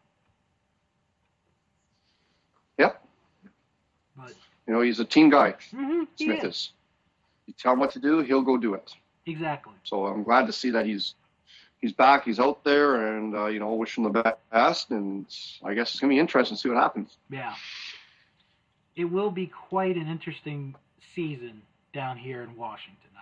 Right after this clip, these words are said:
Speaker 2: I, I, I will say that. Now that, now that we have a little bit of a quarterback competition.
Speaker 1: Yep.
Speaker 2: Um, something
Speaker 1: Oh,
Speaker 2: you
Speaker 1: it's coming.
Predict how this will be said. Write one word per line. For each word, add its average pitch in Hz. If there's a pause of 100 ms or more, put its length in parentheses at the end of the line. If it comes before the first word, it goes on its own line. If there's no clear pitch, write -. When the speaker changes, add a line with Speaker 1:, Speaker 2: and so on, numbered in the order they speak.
(440)
Speaker 2:
I, 131
I, 127
I 127
will 127
say 110
that. 95 (540)
Now 156
that, 143
now 165
that 165
we 160
have 156 (480)
a 185
little 269
bit 214
of 185
a 165
quarterback 147
competition. - (3500)
Speaker 1:
Yep. 120 (1200)
Speaker 2:
Um, 208 (640)
something 233
Speaker 1:
Oh, 165
Speaker 2:
you 190
Speaker 1:
it's 185
coming. 202